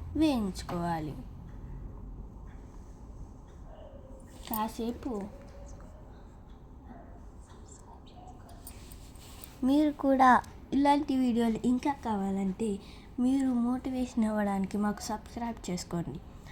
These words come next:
అలా బ్రౌన్ కలర్లా వచ్చేటప్పుడు మనం పక్కనే ఉన్న షుగర్ సిరప్లోకి ట్రాన్స్ఫర్ చేసుకోవాలి.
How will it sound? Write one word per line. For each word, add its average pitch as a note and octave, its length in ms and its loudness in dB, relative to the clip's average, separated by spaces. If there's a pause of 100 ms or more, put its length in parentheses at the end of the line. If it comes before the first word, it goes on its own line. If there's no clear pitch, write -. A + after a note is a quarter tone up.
(140)
అలా C#4 200 12
బ్రౌన్ A3 400 8
కలర్లా F#3+ 580 6 (640)
వచ్చేటప్పుడు G3 920 4 (240)
మనం A#3+ 400 6 (240)
పక్కనే D4 340 6
ఉన్న A#3+ 240 8
షుగర్ B3+ 340 2
సిరప్లోకి G3 580 -4
ట్రాన్స్ఫర్ C#4 640 0
చేసుకోవాలి. - 500 -8